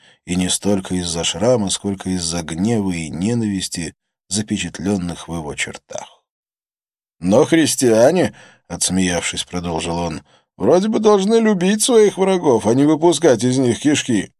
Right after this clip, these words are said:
«Дай ему договорить», — улыбнулся Кадрбхай. «Продолжайте, Лин. Что заставляет вас думать, что Сапна христианин?» Я не сказал, что считаю Сапну христианином.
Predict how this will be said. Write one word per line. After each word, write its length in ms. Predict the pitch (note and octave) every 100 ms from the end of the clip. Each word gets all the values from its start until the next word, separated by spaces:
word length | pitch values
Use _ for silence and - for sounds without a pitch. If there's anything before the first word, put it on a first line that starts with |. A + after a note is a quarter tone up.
| _ _ _ _
«Дай 400 | - G#2+ C3+ C#3
ему 300 | B2+ B2 A#2+
договорить», — 960 | A2 A2 G2+ G2 F#2+ F2+ C#2 - - - -
улыбнулся 600 | D#2 E2+ D#2+ D2 - D#2+
Кадрбхай. 760 | D2 D2 C#2 - - - - _ _ _
«Продолжайте, 800 | A#2 D3+ - A#3 A2 C3 G#2 G#2
Лин. 320 | G2 F#2 E2+ - _ _ _ _ _
Что 380 | - - A3+ G3+
заставляет 760 | D#3 C#3 - D3 D#3 E3+ D#3+
вас 260 | C#3+ C3+ G#2+
думать, 380 | G2 E3 F3+ D3
что 240 | - C#3
Сапна 580 | B2 - - - A#2+ C#3
христианин?» 1080 | B2 - G#2 - - A#2 G2+ F2 - - - _ _ _ _ _ _ _ _ _ _ _
Я 200 | F2+ G2
не 140 | G#2+
сказал, 500 | G#2 - G2+ F2 D3+
что 200 | D3 B2+
считаю 420 | G2 - - A2+ F#2+
Сапну 400 | - G#2+ G#2+ F#2+
христианином. 920 | - F#2 - G2+ G#2+ D#2+ - -